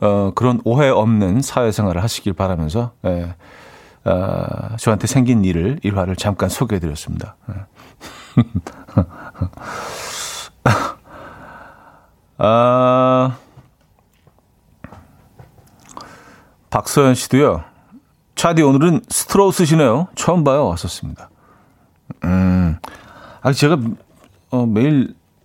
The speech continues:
진짜 그 빨대 없이, 어, 아이스 아메리카노를 마시고 있는데, 예.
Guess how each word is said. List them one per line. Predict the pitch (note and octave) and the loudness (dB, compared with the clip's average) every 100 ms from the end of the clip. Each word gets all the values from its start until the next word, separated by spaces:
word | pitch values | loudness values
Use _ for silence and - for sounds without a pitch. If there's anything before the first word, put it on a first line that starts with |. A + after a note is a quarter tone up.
| _ _ - | _ _ -18
진짜 | - B2+ B2+ | -12 -2 -2
그 | A2+ A2 _ - | -2 -6 _ -2
빨대 | D3+ E3 | 0 2
없이, | C3+ - C#3 A#2+ F#2+ - - | 0 0 0 2 0 -4 -4
어, | G2+ F#2+ F#2 F2 - | -2 0 -2 -4 -2
아이스 | F2+ G2+ - | 0 0 0
아메리카노를 | A2+ A2 - A2 G2 | 0 0 0 0 0
마시고 | F#2 F2+ A2 F#2 | 0 0 0 0
있는데, | D#2+ E2+ B2+ D2+ D#2 _ - | 0 -2 -2 -2 -6 _ -8
예. | F2 F2 D#2 | -4 -4 -4